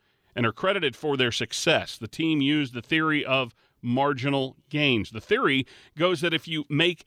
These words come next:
a one percent improvement in a host of tiny areas, the cumulative effect of that will be extraordinary. So let's talk about this theory and how you can apply it to your retirement income.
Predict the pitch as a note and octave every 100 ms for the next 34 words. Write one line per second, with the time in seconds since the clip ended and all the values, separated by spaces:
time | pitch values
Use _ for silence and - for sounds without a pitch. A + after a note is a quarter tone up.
0 | - C#3+ C#3 B2 C#3 F#3 A#3 - A#3+ -
1 | G#3 G3+ - D3+ G#2 F#2+ - - _ _
2 | _ _ C3 D3+ C#3+ E3+ F3+ - D3 A#2+
3 | - D#3+ E3 D3+ - D3 A2 G#2+ A2 G#2
4 | - F3+ A3+ B3 G#3+ B2+ A#2 A#2+ - A2
5 | F#2+ - - _ _ - A#2+ A#2 A2+ A#2
6 | A2 A2 F#2+ - F#3 D3 F#2 D#2+ - A#3
7 | - - _ _ D3 - - F3+ G#3+ G3
8 | C#3+ D3 C#3+ C#3 - F#3 F3+ C3 A#2 D#3
9 | D#3+ D3 D3 B2+ - E3+ F3 A2+ A2+ _
10 | _ _ _ - D#3 D3 C#3+ C#3 C#3 -
11 | - B2 A#2+ A#2+ - _ _ D3 D#3 E3
12 | - C#3 F#2 D#2